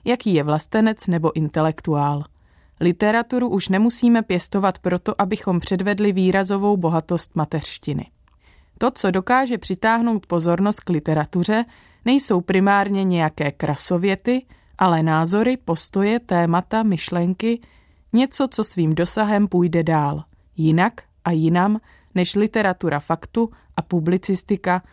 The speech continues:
či jiné mediální a informační kanály. A tady čeští autoři selhávají. Není tu poptávka po někom, kdo umí hezké věty, ale po někom, kdo myslí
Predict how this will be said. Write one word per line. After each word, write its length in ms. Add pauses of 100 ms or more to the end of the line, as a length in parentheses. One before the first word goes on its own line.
(220)
či 140
jiné 340
mediální 720
a 80
informační 800
kanály. 560 (460)
A 100
tady 260
čeští 440
autoři 420
selhávají. 840 (420)
Není 300
tu 120
poptávka 680
po 160
někom, 400
kdo 180
umí 240
hezké 400
věty, 420 (380)
ale 220
po 140
někom, 440
kdo 180
myslí 520